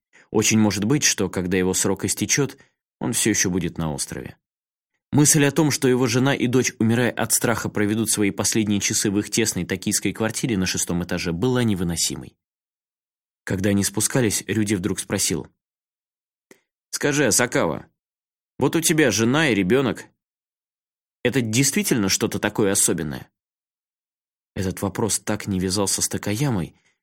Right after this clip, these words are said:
да и вообще звучал так необычно, что Асакава не смог удержаться от смеха. «Погоди, дружище», — сказал он, отсмеявшись.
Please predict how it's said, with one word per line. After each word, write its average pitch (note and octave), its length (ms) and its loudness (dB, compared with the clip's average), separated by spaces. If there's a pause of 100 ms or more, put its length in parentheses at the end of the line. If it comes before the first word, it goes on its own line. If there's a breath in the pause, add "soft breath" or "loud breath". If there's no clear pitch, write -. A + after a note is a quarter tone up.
(160)
да - 120 0
и G2+ 140 4
вообще A#2 440 2
звучал F#2+ 340 -2
так - 220 -4
необычно, A2+ 480 2
что G#2 200 -2
Асакава C3 460 0
не G2+ 120 0
смог G#2+ 260 0
удержаться F#2+ 500 0
от D#2+ 80 -2
смеха. D2+ 440 -4 (960 loud breath)
«Погоди, A2 480 2
дружище», — G2 540 0
сказал F#2+ 340 0
он, G2 140 0
отсмеявшись. F2 680 -4